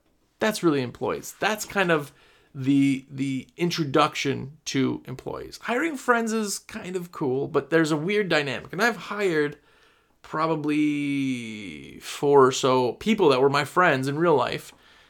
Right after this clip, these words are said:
and they needed work, and I'm like, "Yeah, come work for me." Some did really, really well with it.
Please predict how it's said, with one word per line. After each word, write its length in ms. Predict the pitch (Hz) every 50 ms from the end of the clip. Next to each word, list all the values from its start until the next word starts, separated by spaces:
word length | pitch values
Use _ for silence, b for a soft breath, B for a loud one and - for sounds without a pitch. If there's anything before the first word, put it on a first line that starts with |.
| b b
and 140 | - 127 131
they 80 | 131
needed 180 | 139 139 135 135
work, 260 | 131 143 156 180 180
and 80 | 190 190
I'm 60 | 190
like, 140 | 202 208 302
"Yeah, 180 | - 269 -
come 160 | - - 208 208
work 160 | 226 220 214
for 120 | - 233
me." 280 | 247 - 104 - - - b b b b b _ _ _ _ _ _ _ _ _ _ _ _ _ _ - - -
Some 300 | - - - 147 143 147
did 160 | 143 143 131
really, 260 | 127 135 139 139 143 135
really 220 | 131 139 139 139
well 220 | 123 123 123 143
with 180 | 175 196 - -
it. 200 | 247 247 247